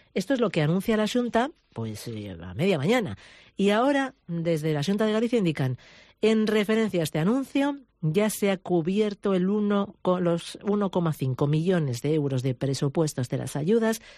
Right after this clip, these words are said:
para esos proyectos de biomasa que han abierto esta mañana. Ya está, ya se ha agotado. En una hora se recibieron quinientas solicitudes con las que se agotó el crédito,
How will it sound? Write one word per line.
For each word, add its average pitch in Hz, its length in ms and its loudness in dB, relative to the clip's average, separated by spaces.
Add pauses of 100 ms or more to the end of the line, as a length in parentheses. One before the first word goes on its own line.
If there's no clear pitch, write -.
(120)
para 180 160 0
esos 202 180 -2
proyectos 175 480 0
de 151 60 0
biomasa 170 400 -2
que - 100 -4
han 170 80 2
abierto 185 480 -2
esta 170 240 -2
mañana. 120 340 -6 (180)
Ya 220 100 4
está, 254 320 0 (160)
ya 175 160 -2
se 190 120 -4
ha 180 40 0
agotado. 135 340 -2 (380)
En 220 160 4
una 220 240 0
hora 127 160 0
se 160 120 -2
recibieron 151 440 0
quinientas 190 500 0
solicitudes 185 640 0
con 170 120 0
las 160 120 -4
que 156 80 -4
se 139 120 -2
agotó 143 240 2
el 147 120 2
crédito, 113 500 -2